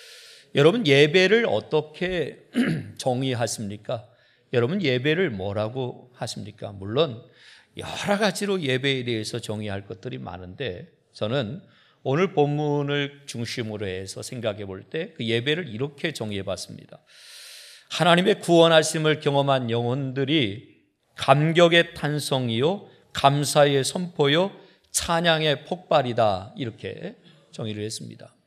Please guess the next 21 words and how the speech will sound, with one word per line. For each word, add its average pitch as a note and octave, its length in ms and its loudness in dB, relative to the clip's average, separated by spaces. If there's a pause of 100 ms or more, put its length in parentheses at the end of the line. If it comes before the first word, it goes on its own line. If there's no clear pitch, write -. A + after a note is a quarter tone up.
<clears throat> - 1900 -16
어, A2 320 -6
좀 D3 220 -6
더 C#3 380 2
과격하게, A#2+ 840 -2
좀 B2 220 -8
더 A2+ 160 -6
강하게 B2+ 540 -4
좀 A2+ 160 -10
표현이 A#2+ 360 -8
된 A2 160 -10
것 A2 100 -4
같은데요. G#2+ 760 -6 (720)
그래도 D3 760 2
하나님의 E3 560 2
구원하심을 D3 840 4
경험한 C3+ 500 0
영혼들이 A#2+ 720 -2 (720)
그 C#3 200 -4
감격의 C#3 800 0
탄성, G#2 560 -12